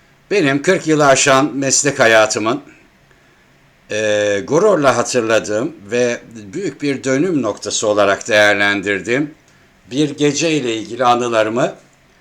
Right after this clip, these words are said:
biraz da geleceğe ve torunlarıma, çocuklarıma,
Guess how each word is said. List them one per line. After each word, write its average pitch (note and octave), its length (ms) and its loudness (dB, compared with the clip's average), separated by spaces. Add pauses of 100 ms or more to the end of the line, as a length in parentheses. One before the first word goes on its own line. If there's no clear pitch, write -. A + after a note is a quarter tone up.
(460)
biraz A#3 460 2
da D#3+ 280 2 (100)
geleceğe E3+ 760 -2
ve D3+ 300 -6
torunlarıma, C#3+ 800 -4
çocuklarıma, A2+ 880 -6